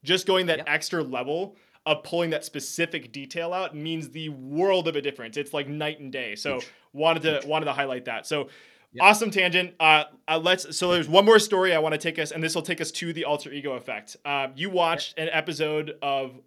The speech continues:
Speaker 1: Oprah that changed your life. What was it and why?
Speaker 2: Yeah. So,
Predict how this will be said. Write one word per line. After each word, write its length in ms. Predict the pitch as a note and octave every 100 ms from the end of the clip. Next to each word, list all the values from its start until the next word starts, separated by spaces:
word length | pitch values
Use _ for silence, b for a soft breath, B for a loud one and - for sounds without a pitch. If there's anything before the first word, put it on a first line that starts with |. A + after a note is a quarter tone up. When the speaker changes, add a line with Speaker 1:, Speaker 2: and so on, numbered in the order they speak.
| -
Speaker 1:
Oprah 400 | D3+ C#3+ B2+ B2
that 120 | B2
changed 240 | C#3 B2+
your 100 | A#2+
life. 240 | A#2+ G#2+ B2+
What 100 | A#2
was 200 | B2 A#2
it 80 |
and 80 | A#2+
why? 260 | A2+ A2 G#2 _ b b b b b b b b
Speaker 2:
Yeah. 520 | D#3 D#3 D3 C3+ B2
So, 540 | A2+ - C#3+ B2+ B2